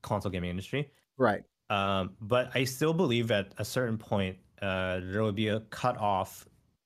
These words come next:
Speaker 1: for old hardware. Like, <sighs> for example, <sighs> okay, let's say there's a game that comes out and they're like, Okay, we need to account for our, our players having, uh, this spec of the
Speaker 2: Mm-hmm.
Speaker 1: Xbox whatever,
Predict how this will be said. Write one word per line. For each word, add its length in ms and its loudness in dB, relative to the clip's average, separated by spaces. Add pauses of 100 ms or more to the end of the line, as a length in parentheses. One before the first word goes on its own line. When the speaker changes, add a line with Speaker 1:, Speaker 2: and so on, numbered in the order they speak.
(100)
Speaker 1:
for 220 0
old 220 0
hardware. 480 -2 (800)
Like, 520 0 (380)
<sighs> 240 -12
for 140 -2
example, 640 0 (1120)
<sighs> 200 -12
okay, 240 0
let's 200 0
say 80 2
there's 160 2
a 60 2
game 180 4
that 80 2
comes 240 0
out 220 0 (100)
and 300 0
they're 140 0
like, 200 -6
Okay, 220 -2
we 100 0
need 160 2
to 100 0
account 380 0 (500)
for 220 2
our, 480 2 (120)
our 140 0
players 400 0
having, 460 -2 (420)
uh, 220 -4
this 260 0
spec 420 -2 (180)
of 260 -4
the 60 2
Speaker 2:
Mm-hmm. 160 4
Speaker 1:
Xbox 400 0
whatever, 440 2